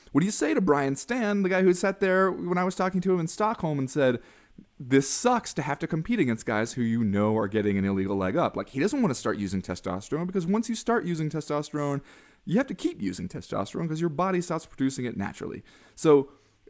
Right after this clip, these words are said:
it, all those problems, I think we're not really touching on it. Instead, we're looking at, "Oh, Force was on testosterone and he didn't even beat the shit out of Tito Ortiz? Psh, it's fine." No, it's not fine.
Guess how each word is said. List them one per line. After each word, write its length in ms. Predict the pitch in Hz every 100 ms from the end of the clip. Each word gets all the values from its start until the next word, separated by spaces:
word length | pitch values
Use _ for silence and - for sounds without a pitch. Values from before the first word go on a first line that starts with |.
| - - _ _ _
it, 200 | 101 - _
all 180 | 202 240
those 220 | 220 202
problems, 440 | - 175 175 165
I 60 | 139
think 180 | 175 160
we're 80 | 127
not 240 | 147 160
really 180 | 160 139
touching 280 | 151 - 143
on 80 |
it. 40 | 135
Instead, 360 | 127 - 160
we're 80 | 139
looking 220 | 127 127
at, 80 | 127 -
"Oh, 120 | 170 120
Force 280 | 175 202
was 120 | 202 208
on 140 | 214
testosterone 640 | 226 - 226 240 240 240
and 120 | 170
he 80 | 170
didn't 220 | 165 202
even 200 | 208 196
beat 160 | 180 220
the 60 | 202
shit 180 | 233
out 100 | 226
of 80 | 220
Tito 200 | 220 240
Ortiz? 380 | 254 277 277 269
Psh, 260 | - - -
it's 160 | -
fine." 400 | - 101 95 98 -
No, 360 | 113 117 123 117
it's 180 | 120 -
not 180 | - -
fine. 300 | - -